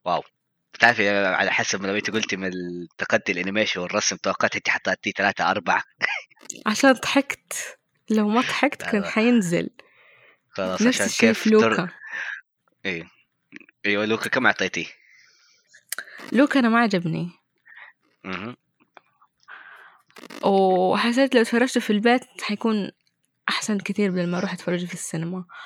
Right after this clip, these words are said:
Speaker 2: لوكا يمكن أديه
Speaker 1: مم.
Speaker 2: ثلاثة، أربعة.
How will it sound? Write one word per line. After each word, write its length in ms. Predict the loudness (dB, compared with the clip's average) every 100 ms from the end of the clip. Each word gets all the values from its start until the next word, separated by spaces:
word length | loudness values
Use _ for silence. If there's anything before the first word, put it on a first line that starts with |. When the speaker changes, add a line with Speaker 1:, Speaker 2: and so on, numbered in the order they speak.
| -16 -14 -14 -14 -14 -14 2
Speaker 2:
لوكا 260 | 4 6 6
يمكن 320 | 6 6 4
أديه 320 | 4 4 6
Speaker 1:
مم. 120 | 6
Speaker 2:
ثلاثة، 480 | 6 4 4 4 2
أربعة. 460 | 2 2 0 -2